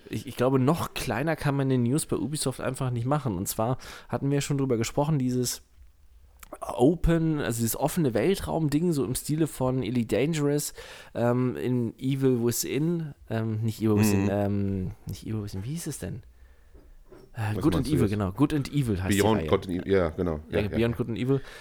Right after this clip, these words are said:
Speaker 1: Ähm, das sollte ja wirklich massiv sein, ne? Du, und von wegen, wenn dein Raumschiff da so eins zu eins steht, dann ist es auch, wenn du drinne dich bewegst, genauso groß und alles. Und da kam mir schon seit Jahren nichts mehr. Und da hat man jetzt einfach nur einen Tweet mit einem Bild von dem Raumschiff aus dem Spiel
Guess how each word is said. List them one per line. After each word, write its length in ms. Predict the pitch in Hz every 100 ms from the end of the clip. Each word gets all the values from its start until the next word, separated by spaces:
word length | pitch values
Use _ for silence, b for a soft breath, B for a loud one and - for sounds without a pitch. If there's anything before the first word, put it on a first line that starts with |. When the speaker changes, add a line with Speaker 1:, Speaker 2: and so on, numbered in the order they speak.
| B B
Speaker 1:
Ähm, 440 | 107 107 110 113 110 - - -
das 140 | 123
sollte 220 | 135 139
ja 80 | 131
wirklich 220 | 131 131
massiv 420 | 117 110 - 139
sein, 220 | - 80 90
ne? 180 | 139
Du, 120 | 127 113
und 300 | 95 117 -
von 220 | 117 110
wegen, 320 | 120 123 101 92 117
wenn 100 | 120
dein 140 | 120
Raumschiff 420 | 113 131 135 131
da 140 | - 117
so 140 | 120
eins 280 | 107 120 -
zu 80 | -
eins 220 | 117 113
steht, 260 | - 131
dann 120 | 120 85
ist 180 | -
es 100 | -
auch, 180 | - 107
wenn 140 | 110 113
du 60 |
drinne 320 | 98 113 117
dich 240 | 98 110 -
bewegst, 480 | 104 120 120 - -
genauso 520 | 101 104 117 110 107
groß 320 | 101 110 139 -
und 80 |
alles. 220 | - 127 - B B B -
Und 60 |
da 60 | 107
kam 280 | - 127 135
mir 60 |
schon 160 | - 127
seit 180 | 120 -
Jahren 400 | 113 147 131 110
nichts 260 | 107 -
mehr. 160 | 98 85
Und 100 | 85
da 100 | 101
hat 160 | 147
man 120 | 147 143
jetzt 160 | 139
einfach 380 | - 147 160 -
nur 80 | 135
einen 200 | 135 127
Tweet 440 | - 151 220 - B B B -
mit 120 | -
einem 180 | 151 139
Bild 240 | 131 147 160
von 240 | - 135
dem 100 | 127
Raumschiff 520 | 107 98 151 - 151
aus 200 | - 123
dem 140 | - 120
Spiel 560 | - - 151 165 202